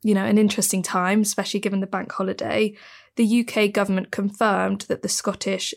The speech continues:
Deposit Return Scheme will be allowed to go ahead after a request from Scotland for an exclusion under the Internal Market Act was approved. So the Internal Market Act, which is kind of born out of Brexit,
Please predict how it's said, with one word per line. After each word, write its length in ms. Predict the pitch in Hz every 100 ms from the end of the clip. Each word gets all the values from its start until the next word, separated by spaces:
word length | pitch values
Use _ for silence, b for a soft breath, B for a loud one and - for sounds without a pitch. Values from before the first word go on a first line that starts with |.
| -
Deposit 320 | - 196 -
Return 280 | - 202 190
Scheme 360 | - 185 190
will 240 | 190 220 202
be 140 | 190
allowed 320 | - - -
to 80 | -
go 160 | - -
ahead 480 | 208 196 - 202 - B B -
after 300 | 208 208 202
a 80 | 190
request 400 | 190 - 220 -
from 120 | 196
Scotland 480 | - 190 - 190 196
for 100 | 196
an 60 |
exclusion 720 | 190 - - 220 214 196 190 185
under 220 | 190 185
the 260 | 185 185 -
Internal 580 | 214 202 - 208 196 196
Market 400 | 196 190 - -
Act 340 | - - - -
was 140 | 208
approved. 640 | 214 - 208 - 226 - - B B B B -
So 340 | - 220 208
the 180 | 202 226
Internal 400 | 226 - 247 226
Market 400 | 208 202 202 -
Act, 260 | 185 - -
which 160 | -
is 120 | 190 -
kind 140 | 196
of 120 | 190
born 260 | 214 202 190
out 100 | 196
of 120 | -
Brexit, 640 | 208 202 - - - -